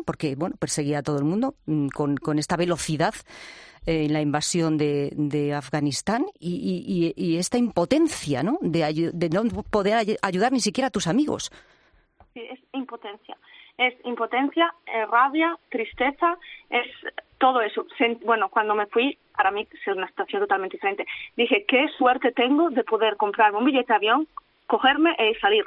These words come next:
Speaker 2: cuando me dé la gana". Eso también le dije, "Qué suerte". Y después, aparte de eso, mucha impotencia, muchísima, muchísima, muchísima. Porque, ¿verdad? Estamos pensando, "¿Qué podemos hacer? ¿Qué podemos hacer? ¿Qué podemos hacer? ¿Qué podemos hacer?".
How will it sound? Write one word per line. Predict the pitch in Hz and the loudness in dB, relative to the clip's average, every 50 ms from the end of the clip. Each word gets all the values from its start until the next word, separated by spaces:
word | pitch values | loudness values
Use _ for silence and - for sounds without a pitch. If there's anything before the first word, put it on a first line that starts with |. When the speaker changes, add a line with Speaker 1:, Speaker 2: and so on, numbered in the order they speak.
| - | 0
Speaker 2:
cuando | - - 196 196 196 | 0 0 0 2 2
me | 202 202 | 2 4
dé | 208 | 4
la | 214 202 | 4 4
gana". | 190 190 196 180 - - _ _ _ _ _ _ _ _ - - | 4 2 0 -2 -6 -12 _ _ _ _ _ _ _ _ -8 -2
Eso | 208 214 - - 240 | -2 -2 0 0 0
también | - 240 220 214 220 220 220 220 | 2 2 2 2 2 2 2 4
le | 208 | 4
dije, | 214 220 - - 202 202 - - | 2 2 2 0 -2 -2 -2 -2
"Qué | - - 262 | -2 -2 -2
suerte". | - - 440 415 - - - - - - - - - - - | 0 0 0 0 0 -2 -6 -10 -10 -10 -16 -20 -16 -6 0
Y | - - | 2 2
después, | 214 214 - 220 233 - | 2 2 2 0 2 4
aparte | - 240 233 - 233 | 4 4 4 4 2
de | 226 | -2
eso, | - 269 | -2 0
mucha | - 233 240 240 - 226 | 2 2 2 4 2 0
impotencia, | 226 220 220 - 233 220 208 - 202 202 | 0 0 -2 0 0 -2 0 0 -2 -2
muchísima, | 208 220 - - 254 247 247 226 214 208 | -2 -2 0 0 0 0 2 2 2 2
muchísima, | 208 208 - 226 226 220 208 | 0 -2 -2 0 2 2 2
muchísima. | 208 202 - 202 208 185 - - - - - | 2 0 -4 -2 -2 -2 -4 -4 -12 -12 -6
Porque, | - 220 220 - 214 | -2 -2 2 2 2
¿verdad? | 208 233 233 | 4 2 2
Estamos | - - 226 247 - | 2 0 -2 -2 0
pensando, | 233 226 220 226 214 202 | -2 -2 -2 -2 -2 0
"¿Qué | - 254 - | 0 2 2
podemos | 269 254 202 - | 2 2 2 0
hacer? | - 196 214 - | -4 -4 -6 -2
¿Qué | - 220 | -2 0
podemos | 233 247 240 - | 0 0 0 0
hacer? | 226 208 214 - | -2 -4 -4 -2
¿Qué | 226 214 | 0 0
podemos | 240 233 226 - | 0 0 0 0
hacer? | 220 208 202 | -2 -2 -2
¿Qué | - 214 | -2 -2
podemos | 240 233 226 214 208 - | 0 0 0 0 0 -2
hacer?". | 208 - - - | -4 -4 -4 -6